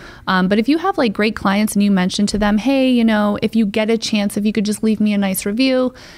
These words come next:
then, you know, most of the time they do leave awesome reviews for you. If you work for someone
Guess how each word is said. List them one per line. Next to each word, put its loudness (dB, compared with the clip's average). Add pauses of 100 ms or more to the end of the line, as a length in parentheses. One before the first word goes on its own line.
(160)
then, 2
you 2
know, 2
most 2
of -2
the 2
time 0
they 2
do 0
leave 0
awesome -2
reviews -2
for -6
you. -4
If -2
you 0
work -4
for -4
someone 0